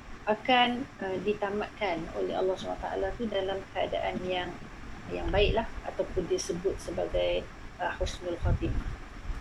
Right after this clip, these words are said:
Tidak dapat dinafikan husnul khatimah tu, uh, maksudnya khatimah tu pengakhiran ataupun kematian tu ditentukan oleh, uh, cara kita menjalani kehidupan, uh, kehidupan di dunia.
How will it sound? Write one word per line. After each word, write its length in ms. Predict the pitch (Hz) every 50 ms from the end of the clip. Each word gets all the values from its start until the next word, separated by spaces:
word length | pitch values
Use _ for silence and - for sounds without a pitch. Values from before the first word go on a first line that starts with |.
| - - - -
Tidak 220 | 185 190 254 - -
dapat 260 | 226 226 - - - 185
dinafikan 640 | 202 196 190 190 - - 196 185 - 214 214 254 285 285 -
husnul 320 | 190 - - - 190 185 - -
khatimah 400 | 190 190 - 196 196 196 190 190 -
tu, 240 | - - 269 277 294 277 - - - - - -
uh, 160 | 170 175 170 165
maksudnya 320 | - 185 - 214 202 214 220
khatimah 560 | - 233 233 226 233 233 233 254 247 233 214
tu 80 | 285 285
pengakhiran 640 | - 226 - - - - 208 196 202 214 226 247
ataupun 320 | 220 202 - - - - - -
kematian 400 | 190 185 180 - - 202 190 190 - -
tu 80 | 254 269 - - - - - - - - -
ditentukan 800 | - 202 - - 196 202 - - 202 190 - - 208 190 175 165 156 - -
oleh, 240 | 175 175 175 180 - - - - - -
uh, 140 | - - - - -
cara 320 | 202 185 185 - 220 226
kita 400 | 220 - - 381 - - 190 185
menjalani 540 | 180 - - - - - - - - 180 - - -
kehidupan, 560 | - - - - - - - - - - 135 - - - - - - - - - - -
uh, 80 | - - - -
kehidupan 420 | - - - - - - - - -
di 80 | - 339 -
dunia. 260 | 147 - - - -